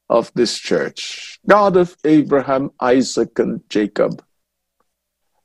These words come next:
throughout the ages you have called your servants to minister in your vineyard. We thank you for Joshua, who has led us over three decades into our promised land.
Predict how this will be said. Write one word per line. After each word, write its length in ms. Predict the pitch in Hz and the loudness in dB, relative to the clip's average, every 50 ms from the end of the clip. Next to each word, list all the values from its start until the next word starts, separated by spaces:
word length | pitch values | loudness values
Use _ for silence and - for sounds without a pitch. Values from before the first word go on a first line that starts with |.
| _ - - | _ 0 2
throughout 420 | 175 175 208 202 208 202 208 - | 4 6 6 4 2 0 0 2
the 160 | 185 185 185 | 4 6 6
ages 460 | 190 185 175 170 135 139 143 139 127 | 6 6 4 4 4 2 2 2 4
you 140 | 147 156 151 | 4 4 4
have 240 | 151 151 135 - - | 4 2 -2 -2 -10
called 440 | - - 175 175 175 180 170 156 143 | -4 0 2 2 4 4 2 2 2
your 140 | 160 156 139 | 0 0 0
servants 640 | - - - 180 170 156 123 113 120 127 113 - | -4 0 2 4 4 4 2 0 -4 -4 -4 -4
to 140 | - - 147 | -2 -2 0
minister 720 | 131 143 160 165 165 151 - - - - 160 147 143 139 135 - - | 2 2 4 4 4 2 2 -2 -2 0 2 4 4 4 2 0 -2
in 140 | 143 139 | 0 0
your 200 | 139 135 135 131 | 2 2 2 2
vineyard. 680 | 117 - - 143 143 131 117 110 107 110 95 107 107 - - _ _ _ _ _ _ _ _ _ _ _ _ _ | 0 0 0 0 0 2 0 -4 -4 -4 -4 -6 -6 -10 -14 _ _ _ _ _ _ _ _ _ _ _ _ _
We 100 | 180 175 | 2 2
thank 500 | 165 - - - 175 156 139 113 - _ | 2 2 0 2 2 2 2 -2 -8 _
you 180 | - 120 117 107 | -4 -4 -4 -4
for 180 | - - 127 123 | -2 -2 -4 -4
Joshua, 760 | - - 143 135 120 113 - - - - 127 107 101 98 - _ _ _ _ _ _ _ _ _ _ _ _ _ _ | 0 0 2 2 2 -2 -4 -10 -8 -6 -4 -4 -4 -6 -10 _ _ _ _ _ _ _ _ _ _ _ _ _ _
who 160 | 147 143 143 | 4 4 4
has 160 | 139 131 - | 4 2 2
led 280 | 147 143 156 165 170 170 | 2 4 6 6 6 4
us 200 | 175 151 - - | 2 0 2 2
over 380 | 160 165 165 165 151 151 156 | 4 4 4 4 4 2 -2
three 400 | 151 151 - - 175 202 196 208 | -2 -4 -6 -4 -2 -2 -2 -2
decades 800 | 196 190 175 160 135 - - - 110 110 107 107 - - - - _ | -4 -2 0 0 -2 0 -4 -8 -6 -6 -6 -10 -12 -14 -18 -8 _
into 520 | - 151 147 147 135 - 147 139 - - _ | 0 2 2 2 0 2 0 0 0 0 _
our 240 | - 143 139 139 143 | 0 2 2 2 2
promised 680 | 139 - _ - - 127 131 131 135 131 123 - - 113 | 0 -4 _ -6 -4 -4 -2 -2 -4 -6 -8 -10 -8 -6
land. 460 | 95 104 101 101 101 104 107 120 - | -6 -6 -6 -8 -10 -14 -16 -18 -20